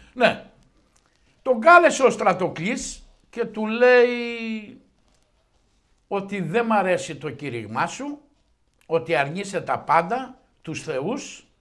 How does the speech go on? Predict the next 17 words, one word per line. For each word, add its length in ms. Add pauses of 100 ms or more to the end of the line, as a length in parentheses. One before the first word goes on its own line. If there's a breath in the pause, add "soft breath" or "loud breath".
(380)
τους 200
ναούς, 680
τους 180
υπάρχοντας, 760 (680 soft breath)
και 120
είναι 200
κάτω 340
από 100
την 120
εξουσία 500
τη 100
δική 320
μου, 220 (420 loud breath)
και 100
σε 180
παρακαλώ 600
πολύ, 580